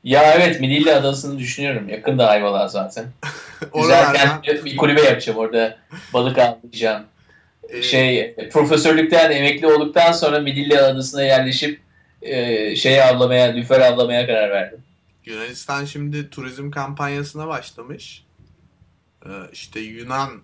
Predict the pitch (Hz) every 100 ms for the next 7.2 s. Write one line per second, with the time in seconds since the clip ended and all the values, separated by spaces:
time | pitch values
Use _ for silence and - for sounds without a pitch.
0 | _ _ 101 98 101 107 147 _ _ 104
1 | 98 98 92 95 113 127 - - - _
2 | _ _ 107 110 - 135 151 143 120 143
3 | 165 127 107 104 107 185 - _ _ _
4 | _ _ _ - 107 _ _ _ 127 -
5 | 147 143 139 147 160 147 139 135 123 120
6 | - 113 113 110 107 - 98 92 92 107
7 | 107